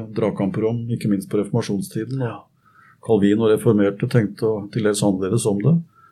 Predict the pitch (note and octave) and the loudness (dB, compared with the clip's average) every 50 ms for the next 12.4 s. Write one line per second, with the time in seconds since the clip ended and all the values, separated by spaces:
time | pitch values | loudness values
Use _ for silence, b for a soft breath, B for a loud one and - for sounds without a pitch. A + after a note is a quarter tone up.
0 | b b b b b _ - A#2 A2+ A2 G#2 G#2 G#2 - - F#3+ F#3+ D3 A2+ A2 | b b b b b _ 0 2 2 2 2 0 0 0 0 4 6 8 8 8
1 | G#2+ - A#2+ A2 G#2 F#2+ G#2+ A#2+ A2 G2+ F2+ E2+ - - G#2 G#2 G#2 A#2+ A2 A2+ | 6 4 2 2 4 2 2 2 2 0 -2 -2 -2 -2 -2 0 0 0 0 0
2 | B2 A2+ G#2 G#2 G#2 - - A#2+ A2+ G2+ G2+ - F#2+ F#2+ F#2+ F#2+ - - B2+ - | 2 0 0 -2 -2 -2 -2 -2 -2 -2 -2 -2 -2 -2 -2 -2 -2 -2 -2 2
3 | - B2 G2+ F2+ - G#2+ G#2+ G2 G2 G2 G2+ G#2 G2 G2+ A2 A2+ A2 G#2 G2 G2 | 2 2 2 2 0 -2 -2 -2 -2 -2 -2 -2 0 0 0 0 0 0 0 0
4 | G#2+ B2 C#3+ C#3 C3+ E3+ D#3 C#3 C3 B2 B B B _ - A2+ G2+ - - - | 0 0 -2 0 0 2 4 4 4 4 B B B _ -2 -2 -2 0 0 0
5 | A#2 A#2 B2 A#2 A2+ G#2+ G#2 G#2 A#2 A#2 G#2 B2 B2+ A#2 G2 A#2 A2+ A2+ A2 A#2+ | 0 2 2 0 0 0 0 0 0 0 2 2 0 2 2 0 0 0 0 2
6 | B2+ C3 B2+ B2+ B2 G#2 G2 G#2+ A2+ A#2 A#2 A#2 A2+ G#2+ G2 G2+ G#2 G#2 G2+ G2+ | 2 4 6 6 6 6 6 4 4 4 6 6 6 4 2 2 2 2 2 2
7 | A#2+ A#2 A2 G#2 - A#2+ A2+ F#2+ G2+ G#2+ G#2 G2+ - A2 A2 G#2+ G2+ F#2+ G2 G#2+ | 2 0 -2 0 0 2 2 2 2 0 -2 -2 -2 0 0 2 2 0 0 -2
8 | A2 G#2 A#2 A#2 C3+ D3 C#3 B2+ A#2+ A#2 A2+ A#2 A#2 A2 - D3 A2 G#2 A#2+ B2+ | -2 -2 0 0 2 2 0 0 -4 -4 -6 -6 -6 -6 -2 0 2 2 2 2
9 | B2 - A#2 G#2+ - - - G3 G3 G3 - - A#2 G#2+ A2 G#2+ A#2+ A2+ G2+ F#2+ | 0 -2 -4 -6 -6 -6 -4 -4 -4 -4 -4 -4 -2 -2 -2 -2 -2 -2 -2 -4
10 | - - A2 A2 A#2 - - _ - - - - B2+ B2 - A#2 G#2 G#2 G#2+ G2+ | -2 -2 -2 -2 -2 -4 -10 _ -20 -18 -12 -10 -10 -8 -4 -4 -2 -2 -2 -2
11 | - - G#2 G#2 G2+ F2 - - _ - - - - A2 - A2+ A2+ A2 A2+ A#2+ | -4 -4 -4 -4 -6 -6 -10 -14 _ -10 -8 -8 -6 -4 0 0 0 2 2 0
12 | B2 B2+ B2 D3+ E3+ E3 - | 0 0 0 0 -2 -2 -6